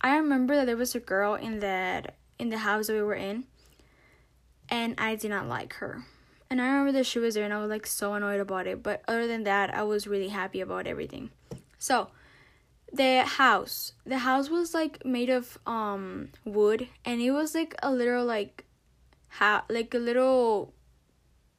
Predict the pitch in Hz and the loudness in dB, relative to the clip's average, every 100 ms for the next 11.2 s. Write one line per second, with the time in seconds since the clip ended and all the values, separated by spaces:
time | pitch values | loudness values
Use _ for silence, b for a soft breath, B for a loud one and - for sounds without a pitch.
0 | _ _ _ _ _ - 214 202 202 - | _ _ _ _ _ -4 -2 0 -2 -6
1 | 214 233 208 202 - - - - - - | -6 -6 -8 -10 -10 -10 -10 -10 -12 -16
2 | - _ _ _ _ - 285 294 285 - | -20 _ _ _ _ -2 0 2 0 -2
3 | - 247 233 208 185 196 - 214 208 180 | 0 4 4 2 -4 -6 -10 -2 -2 -2
4 | - - 208 202 202 - - - - B | -4 -4 2 0 0 -4 -6 -6 -12 B
5 | - - 220 - - B B B B 262 | 2 6 6 4 -8 B B B B 2
6 | 294 285 277 269 254 247 226 208 220 - | 4 6 6 8 6 6 4 4 0 -2
7 | 226 214 208 208 214 - - _ _ _ | 0 2 2 2 0 -4 -14 _ _ _
8 | - 247 254 254 247 - 247 254 262 - | -2 2 6 4 4 0 2 4 4 4
9 | - 240 240 240 226 226 202 196 - 240 | 6 8 8 6 4 4 0 -2 0 0
10 | 226 226 233 240 - 240 233 233 220 208 | 2 2 2 2 2 4 2 2 -2 -2
11 | 202 202 | -6 -8